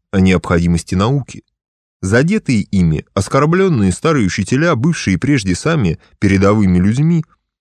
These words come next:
возбуждавшие негодование своими новшествами, восстали против новшеств, принесённых соперниками. Провозгласили, что не должно быть никаких перемен.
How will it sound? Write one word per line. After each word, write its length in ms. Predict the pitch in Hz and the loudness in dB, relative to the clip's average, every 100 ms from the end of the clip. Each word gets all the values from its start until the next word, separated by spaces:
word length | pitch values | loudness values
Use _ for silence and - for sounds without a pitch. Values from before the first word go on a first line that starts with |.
| _ - | _ -4
возбуждавшие 960 | 104 110 139 147 165 190 - 104 92 | 0 2 2 2 2 0 0 0 2
негодование 800 | 98 98 95 104 151 147 92 82 | 2 2 2 2 2 0 0 -2
своими 420 | - 98 110 87 | 0 0 2 2
новшествами, 720 | 110 160 - - 80 76 80 - _ - | 0 -2 -4 -6 -6 -6 -8 -14 _ -2
восстали 460 | 98 135 220 190 | 0 2 0 0
против 340 | 120 101 90 90 | 0 -2 -2 0
новшеств, 580 | 90 78 - - - _ _ | -2 -2 -8 -12 -18 _ _
принесённых 720 | - 92 90 - 117 107 98 - | -2 2 2 0 -2 0 -4 -6
соперниками. 840 | - 87 117 95 76 - 50 - - _ _ _ _ _ _ _ _ | -6 -2 -2 0 -2 -4 -10 -12 -18 _ _ _ _ _ _ _ _
Провозгласили, 920 | - 98 98 92 104 123 - 139 76 - _ | 0 2 2 2 0 0 -2 -2 -4 -6 _
что 220 | - 131 | -4 2
не 120 | 156 | 2
должно 400 | 175 202 107 98 | 2 2 2 2
быть 280 | 95 92 - | 2 -2 0
никаких 500 | 101 95 92 90 - | 0 2 0 -2 -4
перемен. 460 | 95 101 95 71 | -2 0 0 -2